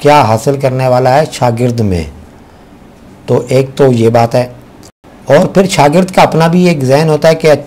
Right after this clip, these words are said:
शायद इससे मैं ये हासिल करूँगा। जैसे जहनी यकसुई हासिल करने के मुराकबा जात हैं,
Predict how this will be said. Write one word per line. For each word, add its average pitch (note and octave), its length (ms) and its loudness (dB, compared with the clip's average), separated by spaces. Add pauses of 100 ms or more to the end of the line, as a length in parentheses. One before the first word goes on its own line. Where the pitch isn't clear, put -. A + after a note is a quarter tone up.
(200)
शायद C#3 360 2
इससे C#3+ 320 -6
मैं C3+ 120 -4
ये C3 140 0
हासिल A#2+ 280 -4
करूँगा। G#2+ 360 -8 (640)
जैसे D#3+ 280 0
जहनी G3+ 340 2
यकसुई G3 360 0
हासिल C#3 280 0
करने A#2+ 280 -4
के B2 100 -6
मुराकबा G#2+ 380 -6
जात F#2+ 280 -10
हैं, C#3 140 -14